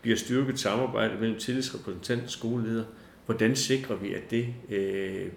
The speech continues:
bliver udmøntet? Og der synes jeg, det vil være så ærgerligt at skulle vente til oktober.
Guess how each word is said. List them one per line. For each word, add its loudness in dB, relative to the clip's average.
bliver 0
udmøntet? 0
Og -2
der 10
synes 4
jeg, 6
det 4
vil 4
være 8
så 2
ærgerligt 6
at -2
skulle 0
vente 0
til 0
oktober. -4